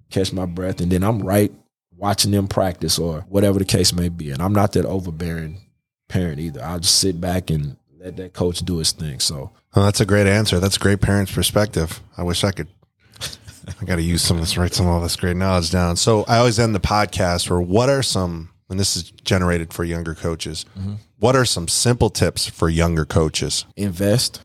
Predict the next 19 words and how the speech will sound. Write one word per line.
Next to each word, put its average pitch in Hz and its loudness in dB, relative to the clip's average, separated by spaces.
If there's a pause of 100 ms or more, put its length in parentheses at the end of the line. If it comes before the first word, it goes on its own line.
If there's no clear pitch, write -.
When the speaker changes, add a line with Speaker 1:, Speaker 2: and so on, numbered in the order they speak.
(140)
Speaker 1:
I 104 2
invested 101 2
in 92 0
my 87 -2
players. 90 0
I 90 0
invested 87 0
in 82 0
my 76 -2
program. 90 2 (180)
I 101 2
invest 98 2
in 92 2
what 87 0
I 95 -2
believe 78 -4
in. 67 -14 (160)
Sacrifice. 78 -4 (280)
Like, 82 -4